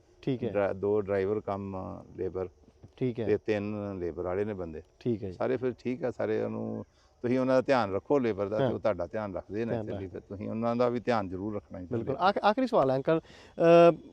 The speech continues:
Speaker 1: ਹੋਰ ਕਿਸਾਨ ਭਰਾਵਾਂ ਨੂੰ ਕੁਝ ਮੈਸੇਜ ਦੇਣਾ ਚਾਹੁੰਦੇ ਹੋ, ਸੁਨੇਹਾ ਵੀ ਹਿੰਮਤ ਨਹੀਂ ਹਾਰਨੀ ਚਾਹੀਦੀ, ਥੋੜ੍ਹਾ ਵੱਖਰਾ ਕਰਕੇ ਹਟ ਕੇ ਕਰੀਏ, ਇੱਕ, ਦੋ, ਤਿੰਨ ਸਾਲ, ਪੰਜ ਸਾਲ 'ਚ ਤਾਂ ਬੰਦਾ ਕਾਮਯਾਬ ਹੋ ਹੀ ਜਾਂਦਾ ਹੈ।
Speaker 2: ਹਾਂਜੀ, ਹਾਂਜੀ।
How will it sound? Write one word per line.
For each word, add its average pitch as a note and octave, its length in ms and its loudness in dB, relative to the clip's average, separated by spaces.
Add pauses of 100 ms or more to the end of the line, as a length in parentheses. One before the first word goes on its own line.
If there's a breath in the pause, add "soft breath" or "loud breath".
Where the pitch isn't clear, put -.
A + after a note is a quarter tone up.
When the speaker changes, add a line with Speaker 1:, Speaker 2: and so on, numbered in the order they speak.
Speaker 1:
ਹੋਰ G3 200 10
ਕਿਸਾਨ G3 340 2
ਭਰਾਵਾਂ G3+ 300 2
ਨੂੰ F3+ 80 -2
ਕੁਝ F#3 220 2
ਮੈਸੇਜ F3+ 480 6
ਦੇਣਾ E3 220 4
ਚਾਹੁੰਦੇ F3 220 2
ਹੋ, G#3+ 60 4
ਸੁਨੇਹਾ E3+ 440 4 (320 soft breath)
ਵੀ E3+ 60 2
ਹਿੰਮਤ F3 380 6
ਨਹੀਂ F#3 220 4
ਹਾਰਨੀ G3 340 2
ਚਾਹੀਦੀ, E3+ 320 0
ਥੋੜ੍ਹਾ F3+ 200 2
ਵੱਖਰਾ E3 360 4
ਕਰਕੇ E3+ 360 0
ਹਟ E3 180 0
ਕੇ E3+ 160 -2
ਕਰੀਏ, E3+ 380 2
ਇੱਕ, E3 140 -4
ਦੋ, E3 160 0
ਤਿੰਨ E3 200 0
ਸਾਲ, D#3 260 0 (260)
ਪੰਜ D3+ 180 -2
ਸਾਲ D#3 160 2
'ਚ - 80 -8
ਤਾਂ E3 120 0
ਬੰਦਾ D#3+ 200 0
ਕਾਮਯਾਬ D3 320 -2
ਹੋ C#3+ 140 -2
ਹੀ C#3+ 60 -4
ਜਾਂਦਾ C3+ 240 -6
ਹੈ। - 80 -12
Speaker 2:
ਹਾਂਜੀ, G#2 280 -6
ਹਾਂਜੀ। F#2 240 -10